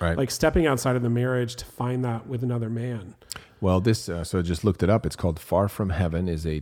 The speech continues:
Speaker 1: tw-, two thousand and two American period drama film written and directed by Todd Haynes,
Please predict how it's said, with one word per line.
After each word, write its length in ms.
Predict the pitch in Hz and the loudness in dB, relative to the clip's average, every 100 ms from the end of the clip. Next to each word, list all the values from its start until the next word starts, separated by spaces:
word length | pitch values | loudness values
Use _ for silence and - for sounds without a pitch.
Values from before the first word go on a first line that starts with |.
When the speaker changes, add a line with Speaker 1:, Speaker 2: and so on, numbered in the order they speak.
| - | -8
Speaker 1:
tw-, 140 | - - - - | -16 -16 -18 -8
two 140 | - 135 | -2 2
thousand 380 | 120 113 104 | 4 4 4
and 160 | 95 85 | 2 0
two 320 | - 117 98 | 0 2 4
American 460 | 92 90 92 87 82 | 2 0 0 -2 -6
period 440 | - 113 110 90 | -4 0 2 0
drama 440 | 78 90 85 87 80 | -2 -4 -2 -4 -8
film 840 | - - - - - 85 87 85 | -12 -20 -20 -12 -4 -2 -2 -4
written 360 | 80 101 240 120 | -2 -4 -2 -2
and 100 | 95 | 0
directed 320 | 98 92 - | 0 -2 -4
by 120 | 90 | -6
Todd 320 | - - 101 | -4 -2 -2
Haynes, 760 | 90 - 92 85 82 104 120 - | -2 -4 -4 -2 -4 -4 -6 -12